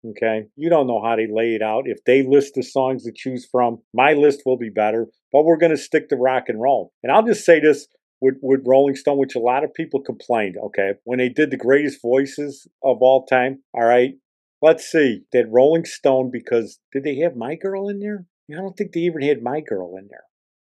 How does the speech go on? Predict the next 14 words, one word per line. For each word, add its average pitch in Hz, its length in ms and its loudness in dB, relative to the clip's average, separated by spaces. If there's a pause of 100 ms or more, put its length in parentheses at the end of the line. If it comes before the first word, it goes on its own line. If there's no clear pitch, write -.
for 110 200 -8
top 135 260 -8
ten 127 180 -8
songs 123 480 -6 (100)
of 110 140 -8
the - 80 -8
sixties. - 720 -8
I 117 100 -4
don't 131 380 0
think 131 180 0
it 139 120 -2
was. 107 320 -4
If 120 180 -6
it, 123 180 -2